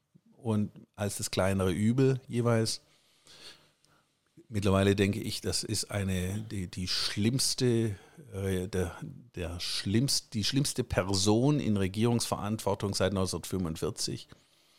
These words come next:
Und, äh, das will was heißen. Ich meine, der, die Tendenz zu, zu totalitärem Denken, aber auch Handeln ist ja jetzt wieder da.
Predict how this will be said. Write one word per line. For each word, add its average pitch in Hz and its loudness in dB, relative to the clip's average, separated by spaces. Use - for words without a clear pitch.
Und, 92 0
äh, 90 -8
das 92 0
will 95 0
was - 0
heißen. 90 0
Ich - -8
meine, 85 -4
der, 82 -4
die 90 -8
Tendenz 87 -4
zu, - -6
zu - -8
totalitärem 92 0
Denken, 95 -4
aber 80 -6
auch - -6
Handeln 92 -4
ist - -8
ja 82 -4
jetzt 82 -6
wieder 80 -6
da. 90 -2